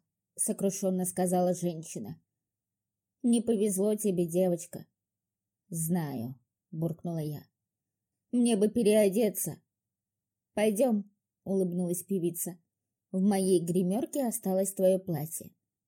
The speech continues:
Только я бы посоветовала пока не снимать морок. Подозрительно будет, если зайдёт Алиана,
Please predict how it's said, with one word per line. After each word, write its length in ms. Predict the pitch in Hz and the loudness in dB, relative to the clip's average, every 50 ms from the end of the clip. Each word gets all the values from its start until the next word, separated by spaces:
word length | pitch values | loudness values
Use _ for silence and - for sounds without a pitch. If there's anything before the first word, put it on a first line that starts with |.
| _ - | _ -10
Только 260 | 247 240 233 - 269 | -10 -8 -4 -2 0
я 220 | 254 254 262 262 | 2 2 2 2
бы 120 | 240 262 277 | 2 0 -2
посоветовала 760 | - - 240 - 226 220 214 220 226 226 233 226 233 226 214 | -2 -4 -2 0 2 2 2 2 0 0 0 0 0 0 0
пока 320 | 208 233 226 233 233 226 | 0 -2 -2 0 0 2
не 160 | 220 214 233 | 2 2 2
снимать 480 | 226 - 214 220 220 220 262 262 - - | 0 0 0 0 0 0 0 -2 -2 0
морок. 380 | 233 220 196 175 160 160 - - _ _ _ _ _ - | 0 0 0 0 -4 -6 -10 -16 _ _ _ _ _ -4
Подозрительно 760 | 247 233 226 233 233 208 247 302 330 330 - 311 262 220 196 | -2 0 0 2 2 0 0 0 -2 -2 -2 0 2 2 2
будет, 380 | 180 170 185 185 185 190 185 - - | 2 0 0 0 0 -2 -4 -2 -2
если 400 | 202 220 202 208 202 - 208 202 | 0 2 2 2 2 2 2 0
зайдёт 440 | 180 196 196 190 185 202 190 - - | 2 2 2 2 2 0 -2 -2 -4
Алиана, 680 | - 202 202 196 190 190 208 254 277 294 294 285 269 | -4 -2 0 0 0 0 0 0 -2 -2 -4 -6 -8